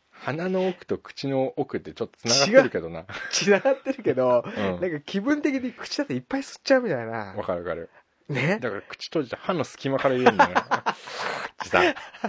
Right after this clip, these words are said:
Speaker 1: そうするとなんかちょっと歯について消える気がするじゃん。
Speaker 2: それでも嫌だ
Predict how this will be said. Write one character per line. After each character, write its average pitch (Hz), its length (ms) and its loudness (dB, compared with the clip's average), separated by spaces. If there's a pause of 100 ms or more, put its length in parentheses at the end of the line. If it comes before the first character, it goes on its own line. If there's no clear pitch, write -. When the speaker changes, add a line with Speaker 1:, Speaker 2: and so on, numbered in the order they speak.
(560)
Speaker 1:
そ - 160 -2
う 165 40 0
す - 40 -12
る - 40 -20
と 123 60 -6
な 113 60 2
ん - 20 -6
か - 80 -2 (100)
ち 698 60 4
ょ 214 40 0
っ - 20 -8
と - 80 2
歯 - 180 -4
に 165 160 0
つ - 140 -2
い 110 80 -2
て 117 100 0
消 120 240 2
え - 20 0
る 117 80 -4
気 120 140 -4
が 117 80 2
す 113 140 -2
る 101 80 -2
じ 87 80 -6
ゃ 82 60 -10
ん。 - 40 -16 (800)
Speaker 2:
そ - 280 -8
れ 135 160 -6
で 202 220 -4
も 180 60 -4
嫌 - 140 -6
だ 151 120 -12